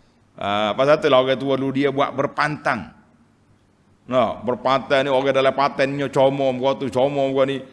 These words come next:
supaya suami tak mari dekat. Mari dekat agak jadi kerja lain pula dia tu. Ha, jadi.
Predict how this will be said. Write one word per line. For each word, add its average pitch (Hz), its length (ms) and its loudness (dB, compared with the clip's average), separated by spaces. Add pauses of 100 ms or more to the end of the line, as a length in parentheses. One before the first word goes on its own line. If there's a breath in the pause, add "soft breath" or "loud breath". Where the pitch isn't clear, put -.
(160)
supaya 135 320 0
suami 135 320 2
tak 120 80 -4
mari 135 240 -2
dekat. - 240 -4 (1040)
Mari 165 320 -2
dekat 185 220 -2 (100)
agak 190 240 0
jadi 202 80 2
kerja 190 320 2
lain 143 160 2
pula 160 240 -6
dia 220 160 0
tu. 226 80 0 (320)
Ha, 71 320 -14
jadi. 57 160 -20